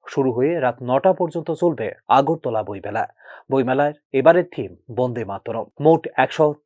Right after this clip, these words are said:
তিরাশিটি স্টল নিয়ে শুরু হয়েছে এবারের চুয়াল্লিশতম আগরতলা বইমেলা।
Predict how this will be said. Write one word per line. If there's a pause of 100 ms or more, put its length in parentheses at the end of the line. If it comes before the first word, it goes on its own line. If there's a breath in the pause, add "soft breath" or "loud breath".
(100)
তিরাশিটি
স্টল
নিয়ে
শুরু
হয়েছে
এবারের
চুয়াল্লিশতম
আগরতলা
বইমেলা।